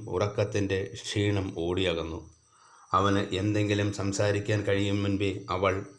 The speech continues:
കതക് ശക്തിയായി തള്ളി തുറന്ന് അകത്ത് കയറി കട്ടിലിനോട് ചേർന്ന് പരുങ്ങി നിന്നു. ലേശം കറുത്തിട്ട് സുന്ദരിയായ പെൺകുട്ടി, പാവാടയും ഹാഫ് സാരിയും. പക്ഷേ അവളെ കണ്ടാൽ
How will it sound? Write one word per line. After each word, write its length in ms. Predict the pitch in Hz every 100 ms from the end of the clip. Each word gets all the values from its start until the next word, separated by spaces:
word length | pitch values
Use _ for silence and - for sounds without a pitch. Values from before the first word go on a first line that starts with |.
| -
കതക് 320 | 101 98 95
ശക്തിയായി 560 | 101 95 - 101 98 95
തള്ളി 300 | 98 92 101
തുറന്ന് 400 | - 92 92 87 87 - - -
അകത്ത് 300 | 92 98 98
കയറി 340 | 92 92 90 90 -
കട്ടിലിനോട് 680 | 95 - 98 95 95 92 85
ചേർന്ന് 400 | 90 87 87 87 -
പരുങ്ങി 360 | 92 90 92
നിന്നു. 280 | 87 82 85 - - _ - - - 92
ലേശം 420 | 98 113 113 117
കറുത്തിട്ട് 520 | 110 104 - 101 107 101
സുന്ദരിയായ 640 | 101 98 104 101 95 95
പെൺകുട്ടി, 460 | 90 87 87 - 85 - -
പാവാടയും 600 | 101 98 101 98 98 95
ഹാഫ് 240 | 95 90 -
സാരിയും. 380 | 92 87 85 104 - - - -
പക്ഷേ 280 | 113 110 117 113 - - - 107
അവളെ 260 | 120 127
കണ്ടാൽ 380 | 117 120 113